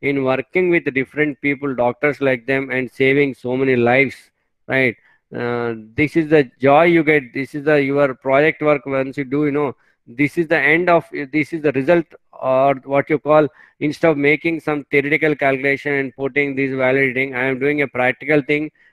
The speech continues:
I'm showing the proof and, uh, saving the life of so many people. This is what the, uh, you should also do. You should also start working in different areas, right? So same way we are done for the, this happened in January two thousand nineteen,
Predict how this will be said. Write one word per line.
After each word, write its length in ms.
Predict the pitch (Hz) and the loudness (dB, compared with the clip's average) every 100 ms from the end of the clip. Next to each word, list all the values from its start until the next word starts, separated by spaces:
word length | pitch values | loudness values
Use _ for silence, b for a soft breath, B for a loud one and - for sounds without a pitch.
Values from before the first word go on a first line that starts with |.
| b | b
I'm 220 | 127 127 - _ | -6 -6 -6 _
showing 580 | - - 160 180 175 147 | -14 0 4 4 2 0
the 120 | 120 | -2
proof 480 | - 143 156 - _ | -2 -2 -2 -6 _
and, 240 | 131 135 131 | -6 -4 -4
uh, 140 | 123 117 _ | -6 -10 _
saving 460 | _ 156 156 160 135 | _ 2 2 2 2
the 80 | |
life 340 | 123 135 165 156 | 2 2 2 -2
of 160 | 127 | -6
so 160 | - 131 | -6 -6
many 220 | 127 123 | -4 -4
people. 380 | - 120 101 107 | -6 -12 -10 -12
This 160 | 110 - | -12 -12
is 60 | - | -8
what 340 | 127 135 123 | -2 -2 -2
the, 240 | 127 123 - b b b - | -6 -6 -8 b b b -10
uh, 40 | |
you 240 | 120 151 | 0 0
should 240 | 165 165 139 | 2 2 4
also 300 | 131 123 120 | 2 2 -2
do. 160 | 123 | -4
You 140 | 127 127 | -4 -4
should 160 | 127 | -4
also 280 | 127 123 120 | -2 -4 -6
start 280 | - 123 110 | -2 -2 0
working 520 | 113 156 - 139 117 - | -4 -4 -2 -4 -4 -6
in 220 | 120 113 | -6 -2
different 400 | 120 - 123 110 | -4 -2 -4 0
areas, 420 | 117 117 98 _ | 0 0 -2 _
right? 220 | 117 143 - b b b b | -2 -2 -2 b b b b
So 520 | - 131 131 127 - - | -4 0 2 0 -4 -14
same 340 | _ 185 202 202 | _ 2 2 4
way 180 | 190 180 | 2 4
we 120 | 170 | 4
are 140 | 156 | 4
done 260 | 151 160 156 | 4 0 -2
for 160 | 151 | -4
the, 260 | 139 139 127 | -2 -2 -2
this 160 | 131 151 | -4 0
happened 400 | 160 147 165 170 | 2 2 0 0
in 160 | 160 135 | 0 0
January 400 | 131 139 151 143 | 0 0 0 0
two 180 | 147 | -4
thousand 260 | 135 147 131 | -2 -2 -2
nineteen, 540 | 127 143 156 147 123 | 2 0 2 -2 -2